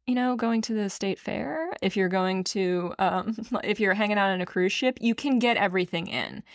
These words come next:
and it feels quite different. So I think we enjoy that kind of encyclopedic approach combined with a very disarming "Hey, I'm just like you guys" kind of voice. We can enjoy that more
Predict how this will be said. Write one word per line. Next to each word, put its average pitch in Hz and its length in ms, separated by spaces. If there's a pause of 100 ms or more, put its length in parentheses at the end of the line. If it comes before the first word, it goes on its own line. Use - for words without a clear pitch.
(240)
and 208 120
it - 100
feels 214 300
quite - 380
different. - 540 (220)
So 233 160
I 220 80
think 285 220
we 277 140
enjoy 190 880
that 180 260
kind 190 220
of 175 120 (280)
encyclopedic 185 720
approach - 840 (320)
combined 190 440
with 180 280
a 180 80
very 175 380
disarming 165 920 (260)
"Hey, 139 520
I'm 185 140
just 180 180
like 175 240
you 175 120
guys" 123 360
kind 156 240
of 156 100
voice. 165 340
We 190 60
can 185 120
enjoy 180 360
that 175 180
more 143 420